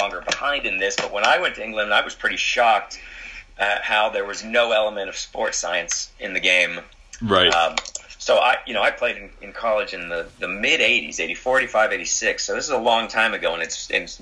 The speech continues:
Speaker 1: well before what we would consider the modern era of sports science. But we still did, um, you know, a weights program. We still did strength and conditioning, speed and agility work, plyometrics, and we knew it wasn't a good idea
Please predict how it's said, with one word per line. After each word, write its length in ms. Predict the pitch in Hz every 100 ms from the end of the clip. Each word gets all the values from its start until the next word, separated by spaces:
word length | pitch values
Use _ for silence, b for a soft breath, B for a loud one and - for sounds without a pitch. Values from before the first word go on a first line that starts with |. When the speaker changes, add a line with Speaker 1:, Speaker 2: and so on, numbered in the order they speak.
| 101
Speaker 1:
well 480 | - 120 151 165 156
before 400 | 123 120 139 131
what 160 | 90 -
we 100 | 110
would 180 | 104 -
consider 460 | 98 - 113 107
the 80 | 95
modern 480 | 92 104 110 107 92
era 320 | 98 101 95
of 100 | -
sports 340 | - - 82 -
science. 380 | 131 117 - - _
But 360 | - 165 101 - B B B B -
we 140 | 131
still 440 | - - 139 123
did, 480 | 117 120 117 104 - - - - - - - _
um, 500 | 92 95 92 95 - - -
you 100 | 113
know, 160 | 98 98
a 60 |
weights 240 | 98 117 -
program. 540 | - 90 90 90 90
We 100 | 92
still 380 | 85 - 101 98
did 240 | 98 95
strength 340 | 95 101 98 -
and 80 |
conditioning, 560 | 90 95 - - 95 90
speed 260 | - 104 95
and 80 |
agility 380 | 101 101 95 95
work, 300 | 92 87 -
plyometrics, 880 | 95 95 92 95 - 92 - - - - b b - - -
and 220 | 117 110
we 160 | 110
knew 300 | 107 110 113
it 120 | 104 -
wasn't 320 | 104 101 95
a 40 |
good 200 | 95 98
idea 800 | 98 90 98 95 95 92 90 87